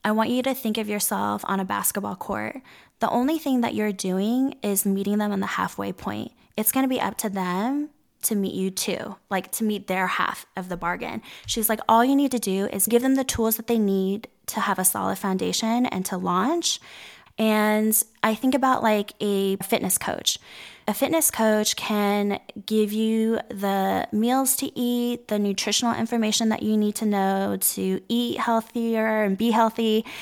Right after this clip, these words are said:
They can give you workouts, but they literally cannot do the push-ups for you. And so why is my business any different from that?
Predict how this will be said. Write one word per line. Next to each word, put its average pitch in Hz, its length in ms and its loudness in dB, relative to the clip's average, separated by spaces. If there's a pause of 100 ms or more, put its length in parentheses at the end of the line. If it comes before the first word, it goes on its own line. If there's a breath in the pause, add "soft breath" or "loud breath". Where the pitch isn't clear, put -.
(160 loud breath)
They 214 80 2
can 233 140 2
give 214 180 4
you 208 140 2
workouts, 220 640 2 (220 loud breath)
but 214 140 -4
they 214 160 4
literally 269 560 2
cannot 208 580 0
do 202 160 -4
the 196 80 -6
push-ups - 480 -4
for 180 260 -6
you. 202 380 -6 (420 loud breath)
And 214 160 2
so 220 300 4
why 220 300 4
is 247 160 2
my 240 160 4
business 226 600 2
any 214 240 0
different 190 380 -6
from 185 260 -4
that? 196 320 -2